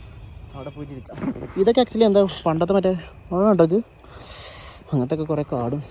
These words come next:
പന്തിയും മാത്രമേ ഉള്ളൂ. കനോലി ഇക്കോ ടൂറിസം അത്രേ ഉള്ളൂ. വെറുതെ ഞാൻ നടക്കട്ടെ കുറച്ച് നേരം.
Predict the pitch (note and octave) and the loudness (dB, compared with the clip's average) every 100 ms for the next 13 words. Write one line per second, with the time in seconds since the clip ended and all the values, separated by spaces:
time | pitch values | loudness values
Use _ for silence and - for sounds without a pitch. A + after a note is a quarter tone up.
0 | - B2 C3 B2+ A#2 B2+ A2 - - - | -6 -4 -4 -4 -2 -2 -4 -10 -16 -16
1 | - - - - C#3 D3+ E3+ E3 - C3+ | -18 -20 -14 -6 -2 0 2 0 2 0
2 | B2+ A#2+ A#2 - - - - - - - | 0 -2 -2 -6 -10 -16 -18 -20 -20 -20
3 | - - - - - - - C3+ B2+ A2 | -18 -14 -12 -14 -16 -16 -12 -8 -8 -10
4 | - - - - - - - - - - | -18 -20 -20 -20 -20 -20 -20 -20 -20 -20
5 | - - B2+ C#3 G3+ G3 E3 C3 C3+ C#3 | -20 -14 -12 -8 -8 -6 -8 -10 -12 -12
6 | B2 A2 | -14 -16